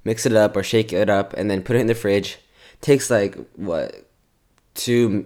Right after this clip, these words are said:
three minutes to make, uh, a batch of these, and it'll last you throughout the week. So it's super, super easy and super convenient. So I'll eat that in the morning, overnight oats, and then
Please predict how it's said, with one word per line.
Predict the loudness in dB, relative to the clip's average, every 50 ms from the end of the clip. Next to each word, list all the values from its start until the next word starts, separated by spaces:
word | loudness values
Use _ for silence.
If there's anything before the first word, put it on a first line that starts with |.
| -8 _
three | -2 0 2 2
minutes | 2 0 0 -2 -2 -4 -6
to | -4
make, | -2 -2 -2 -4 -6 -12 -20 _ _ _ _ _ _ _ _ _ _ _ _ _ _ _ _ _ -8
uh, | -4 -4 -2 -2 -4 -4 -6 -8 -10 _ _ _ _ _ _ _ _ -8
a | -2
batch | 2 2 2 2 2 -2
of | -4 -4
these, | -2 -2 -2 -2 -4 -6 -4
and | -2 -2 0 0 0 0
it'll | 0 0 2
last | 2 2 0 -2 -4
you | -4
throughout | -2 0 0 0 -2
the | -2
week. | -2 -2 -4 -4 -6
So | -8 -6 -6 -6
it's | -6 -8 -12 -16 -18 -18
super, | -14 -12 -10 -6 0 4 4 4 4 4 0 -4
super | -2 0 0 0 0
easy | 0 -2 -2 -2 -2
and | -4 -4 -4
super | -6 -6 -6 -6
convenient. | -6 -6 -4 -4 -4 -4 -4 -6 -8 -10 -14 -20 -20 -20 -20 _
So | -4 0 2 4 6
I'll | 6 6 6 6
eat | 4 2 2 0
that | 0 2 2 0 0 0
in | 0 0
the | 2 2
morning, | 2 2 2 2 0 0 -2 -4 -4
overnight | -4 -4 -2 -2 -4 -2 -2
oats, | -2 -2 -2 -2 -6 -10 -16 -18 -20 _ _ -20 -20 -20 -20 -16 -8
and | -4 0 2 4
then | 6 6 6 4 2 2 0 -2 -4 -10